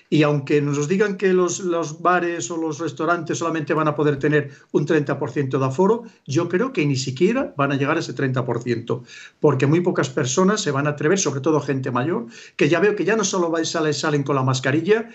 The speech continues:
sino que ahora se está poniendo ya casi de, de, de moda estas pantallas que antes, tipo de estas que llevaban los soldadores, y que llevan las dos cosas, lo que estoy viendo, y cada vez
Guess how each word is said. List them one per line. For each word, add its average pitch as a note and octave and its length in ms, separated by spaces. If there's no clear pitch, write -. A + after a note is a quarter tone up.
sino C#3+ 300
que D#3 80
ahora E3 100
se D3 80
está C#3+ 240
poniendo D3+ 460
ya C#3+ 340
casi C#3 300
de, C3 240
de, C3 140
de C3 160
moda G3+ 420
estas C#3 300
pantallas D3+ 680
que E3 80
antes, C#3 260
tipo D#3 220
de C#3+ 40
estas C#3 220
que D3 100
llevaban D3 320
los C3 120
soldadores, C#3+ 640
y - 120
que D3+ 100
llevan G3+ 320
las D#3 260
dos F#3+ 200
cosas, C3+ 340
lo B2+ 100
que B2+ 100
estoy D#3 180
viendo, F#3+ 240
y - 80
cada C#3+ 180
vez G#3+ 220